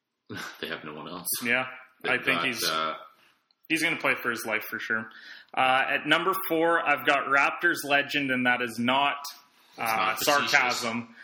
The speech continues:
Speaker 2: That is
Speaker 1: We use fancy words.
Speaker 2: Ooh, we're going
Speaker 1: Facetious.
Speaker 2: facetious for word of the day. Uh, I got DeMar DeRozan at number four. He, he actually got up a lot of his stats last year playing with Pop. Uh,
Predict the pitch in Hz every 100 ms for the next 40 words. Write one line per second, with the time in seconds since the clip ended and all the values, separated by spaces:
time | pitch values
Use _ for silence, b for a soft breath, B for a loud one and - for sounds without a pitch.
0 | B - 120 127 135 131 123 117 - -
1 | 87 95 - 80 78 - 65 64 - -
2 | 143 151 127 131 135 147 - 147 - 160
3 | 156 139 - - - 123 117 117 117 113
4 | 117 110 - B B B 127 127 123 -
5 | 151 151 143 143 139 127 127 123 123 131
6 | 123 127 120 117 - 139 139 139 135 -
7 | - - 143 139 131 123 - _ _ _
8 | - - 185 202 - 226 196 196 196 180
9 | 175 170 - 147 127 135 151 135 - 143
10 | - 139 135 123 - 135 156 - - _
11 | 113 110 110